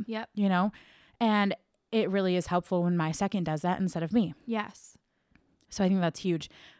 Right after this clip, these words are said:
Speaker 2: And not only are you gonna get a, your lead water or the bride and groom,
Speaker 1: Mm-hmm.
Speaker 2: care for the parents.
Speaker 1: Yes.
Speaker 2: Care for the bridal party. I
Speaker 1: Mm-hmm.
Speaker 2: mean,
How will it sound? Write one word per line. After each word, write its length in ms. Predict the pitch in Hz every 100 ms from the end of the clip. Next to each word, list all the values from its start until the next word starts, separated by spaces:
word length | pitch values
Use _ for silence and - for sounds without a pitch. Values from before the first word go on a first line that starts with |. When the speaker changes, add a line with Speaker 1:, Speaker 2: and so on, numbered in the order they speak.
| _
Speaker 2:
And 120 | 220 208
not 180 | 208 -
only 560 | 208 233 240 208 196 -
are 100 | 196
you 120 | 190
gonna 180 | 190 185
get 200 | 170 -
a, 140 | 185 180
your 200 | 170 170
lead 260 | 170 180
water 480 | 160 151 147 170 202
or 140 | 180 170
the 80 |
bride 200 | 165 156
and 120 | 156 160
groom, 340 | 185 175 190 -
Speaker 1:
Mm-hmm. 240 | 214 220 254 _ _
Speaker 2:
care 280 | - 180 180
for 180 | - 220
the 100 | 247
parents. 640 | 214 247 277 175 - -
Speaker 1:
Yes. 420 | 226 202 196 - -
Speaker 2:
Care 240 | - 160
for 160 | - 214
the 80 | 214
bridal 300 | 220 254 214
party. 480 | 180 151 151 156
I 60 | 185
Speaker 1:
Mm-hmm. 80 | 208
Speaker 2:
mean, 260 | 208 196